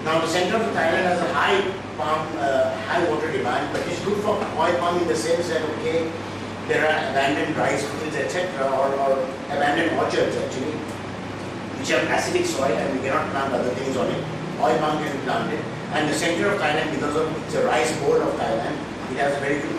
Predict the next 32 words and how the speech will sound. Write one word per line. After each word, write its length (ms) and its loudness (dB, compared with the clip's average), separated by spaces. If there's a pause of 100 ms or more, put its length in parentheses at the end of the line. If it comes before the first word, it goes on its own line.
irrigation 460 -2
system, 340 -4
so 80 -4
it 160 -4
can 160 -2
provide 320 2
water. 280 -2 (1080)
However, 560 4
we 60 -2 (100)
will 120 -2
see 200 0
that 260 0 (260)
the 60 -8
center 380 -2
is 200 -2
not 180 0
a 60 0
very 280 0
good, 160 -2 (360)
in 120 -2
terms 180 2
of 160 -2
water, 320 2
center 340 -2
is 140 -4
not 220 0
a 40 2
very 220 0
good 160 -2 (440)
place 360 2
to, 80 -4 (380)
uh, 420 0